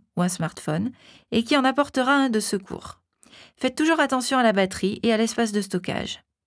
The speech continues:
Documentez également votre visite par des photos et des vidéos et prenez des photos des détails importants liés au projet en cours. Par exemple, l'utilisation de technologies spéciales d'économie d'énergie. Durant la visite de suivi,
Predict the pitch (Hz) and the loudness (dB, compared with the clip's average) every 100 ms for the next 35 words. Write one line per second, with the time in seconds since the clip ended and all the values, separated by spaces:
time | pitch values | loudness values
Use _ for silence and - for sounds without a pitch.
0 | _ _ _ _ _ _ _ _ _ 220 | _ _ _ _ _ _ _ _ _ -2
1 | 285 - 320 285 262 240 269 254 262 220 | -2 0 0 2 2 2 2 2 0 0
2 | - 180 208 180 185 - 226 233 240 269 | 0 0 0 0 -2 0 0 2 0 -2
3 | - 214 269 220 208 214 202 156 - 196 | 0 0 2 0 -2 0 2 2 -2 -8
4 | _ - _ - 220 277 294 311 240 247 | _ -20 _ -4 0 0 0 0 -2 -2
5 | 269 247 214 220 208 185 190 254 220 - | -2 0 0 0 2 2 2 0 -2 -4
6 | 160 160 - 190 226 262 196 - 214 233 | -4 -4 -6 -4 0 0 0 0 0 2
7 | 208 190 - - - _ _ _ _ - | 0 -2 -8 -10 -14 _ _ _ _ -20
8 | - - _ _ 202 190 180 180 190 - | -20 -20 _ _ 0 2 2 0 -2 -4
9 | - 202 233 226 220 214 262 240 196 208 | -4 -4 0 2 2 0 0 0 0 0
10 | 220 214 202 190 185 220 214 175 208 208 | 2 2 2 0 -2 -4 0 2 2 0
11 | 214 233 202 190 208 202 180 185 190 226 | -2 0 0 0 0 2 2 0 -4 -10
12 | - _ _ _ _ _ _ _ _ _ | -14 _ _ _ _ _ _ _ _ _
13 | _ _ _ _ - 220 277 330 247 240 | _ _ _ _ -2 2 4 4 4 2
14 | 269 254 202 196 220 190 170 - | 0 2 0 0 -2 0 0 -2